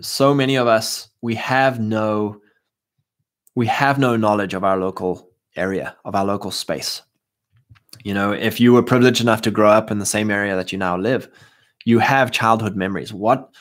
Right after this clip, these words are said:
what was our childhood? It was exploring. It was exploring the map. It was exploring the territory. It was familiarity with the territory, familiarity with the map, familiarity with the characters, uh, that we were,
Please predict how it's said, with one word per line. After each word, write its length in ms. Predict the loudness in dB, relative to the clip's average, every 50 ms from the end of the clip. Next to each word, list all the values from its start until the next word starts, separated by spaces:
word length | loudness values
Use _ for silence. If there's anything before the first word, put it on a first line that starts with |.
| _ _ _ _ -2
what 240 | 2 2 2 2 2
was 200 | 0 2 4 4
our 140 | 4 2 2
childhood? 460 | 0 0 0 2 2 0 0 -2 -4
It 120 | -2 0
was 180 | 0 0 0 -2
exploring. 520 | -4 -4 -6 -4 -2 -2 -2 -2 -4 -8 _ _ -4
It 120 | 0 2
was 140 | 2 2 2
exploring 680 | 0 -4 -4 0 4 4 6 6 6 6 4 4 2
the 100 | 2 0
map. 340 | 0 -2 -4 -6 -8 -12 -16 -20 _ _ _ _ _ _ -8
It 100 | -4 0
was 140 | 0 2 0
exploring 600 | 0 -4 -4 -2 0 2 4 4 4 2 0 0
the 80 | -2 -4
territory. 640 | -6 -4 -4 -4 -4 -4 -6 -10 -12 -12 -14 -18 _ _ _ _ _ _ _ _ _ _ _ _ _ _ _ _ _ _ _ -6
It 140 | -4 -2
was 160 | 0 0 0 0
familiarity 760 | 0 0 2 2 2 2 2 4 4 4 4 2 2 0
with 220 | -2 -2 -6 -8 -8
the 80 | -12
territory, 480 | -10 -8 -8 -8 -8 -8 -10 -12 -12 -12
familiarity 640 | -10 -8 -4 -2 -2 0 0 0 0 0 0 -2
with 140 | -4 -4 -6
the 80 | -6 -8
map, 260 | -6 -6 -8 -8 _
familiarity 680 | -6 -4 -2 0 2 2 2 2 4 2 2 2 0
with 200 | 0 -2 -4 -4
the 60 | -8
characters, 760 | -8 -8 -4 -4 -2 -2 -4 -6 -8 -14 -16 -14 -14 -14 -14 _ _ _ _ _ _ _ _ _ _ _ -8
uh, 220 | -6 -4 -4 -4 -4
that 220 | -4 -4 -6 -4
we 160 | -4 -4 -4
were, 400 | -2 -2 -2 -2 -2 -2 -4 -6